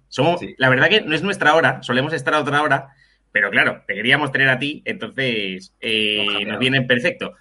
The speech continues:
Speaker 1: nos da lo mismo, porque lo que te digo, tenemos un montón de preguntas. Hay una, hay un eterno debate aquí que siempre, el baloncesto, eh, la N B A anterior, ¿no? La época de los ochenta, eh, ¿podemos meter también los noventa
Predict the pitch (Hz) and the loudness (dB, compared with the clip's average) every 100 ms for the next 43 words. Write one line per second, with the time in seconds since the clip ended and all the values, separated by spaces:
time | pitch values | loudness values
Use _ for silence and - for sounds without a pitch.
0 | - 117 123 135 151 147 98 110 104 95 | -8 0 4 4 2 0 0 0 -2 -2
1 | 110 107 131 113 127 131 123 120 120 117 | -2 2 0 2 -2 0 0 2 0 0
2 | 135 143 - - - _ - 135 170 175 | 0 0 -4 -8 -20 _ 0 2 4 4
3 | 143 160 175 156 156 156 151 139 139 143 | 4 4 4 2 4 4 6 6 4 2
4 | 147 135 135 123 113 - 135 135 131 127 | 0 2 0 0 -2 0 0 4 4 2
5 | 120 160 - 180 175 170 165 - 147 147 | 2 -2 -2 -2 0 2 0 2 4 4
6 | 139 139 - 123 151 185 180 117 104 - | 4 0 -2 2 4 4 4 2 0 -4
7 | 123 117 120 170 151 165 - 139 135 131 | -2 0 0 2 2 0 0 2 4 4
8 | 127 127 127 135 131 135 131 131 120 123 | 2 -2 -2 -2 2 4 6 4 4 2
9 | 120 117 117 117 120 123 123 127 123 123 | 2 2 0 -2 -2 0 0 0 -2 -2
10 | 117 117 120 117 117 120 139 214 262 | -2 -2 0 0 0 -2 -2 -4 -8